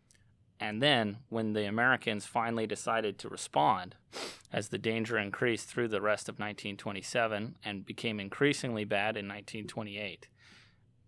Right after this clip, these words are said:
they responded with an increased force, but still decided not to try and finish off Sandino, as in eliminate him, but they wanted to remove him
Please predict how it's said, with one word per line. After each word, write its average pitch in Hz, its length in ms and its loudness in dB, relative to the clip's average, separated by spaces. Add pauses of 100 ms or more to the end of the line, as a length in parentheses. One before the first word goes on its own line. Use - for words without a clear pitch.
(220)
they 110 100 6
responded 139 540 4
with 120 160 2
an 113 80 -2
increased 107 440 0
force, 151 580 4 (140)
but - 140 -2
still 120 540 4 (100)
decided 123 460 4
not 110 320 -2
to - 80 -10
try 120 300 4
and 104 200 -2 (480)
finish 151 460 2
off 123 200 6
Sandino, 104 720 -2 (540)
as 107 160 -2
in 98 280 -2 (420)
eliminate 110 460 2
him, 95 240 -8 (520)
but 110 140 2
they 117 80 6
wanted 123 380 4
to 104 160 0
remove 123 440 4
him 98 300 -4